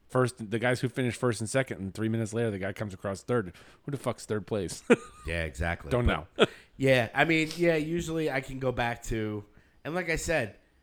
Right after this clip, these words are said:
Speaker 2: I mean, there's not really a Star Wars
Speaker 1: New
Speaker 2: mo-
Speaker 1: Hope. I'll go New Hope three, sorry.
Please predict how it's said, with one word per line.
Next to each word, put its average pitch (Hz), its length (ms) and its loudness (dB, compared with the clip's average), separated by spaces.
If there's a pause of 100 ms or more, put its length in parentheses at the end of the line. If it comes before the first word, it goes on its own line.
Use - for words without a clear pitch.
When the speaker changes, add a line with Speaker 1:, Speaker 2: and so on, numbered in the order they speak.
(360)
Speaker 2:
I 160 80 0
mean, 214 220 -4
there's 233 240 2
not 262 260 -4
really 185 280 2
a 123 60 -2
Star 135 420 0
Wars 127 380 2
Speaker 1:
New 131 80 6
Speaker 2:
mo- 110 140 4
Speaker 1:
Hope. - 180 0
I'll 98 120 -6
go 101 100 -4
New 104 160 -2
Hope 90 240 -4
three, 78 220 -8
sorry. 67 400 -4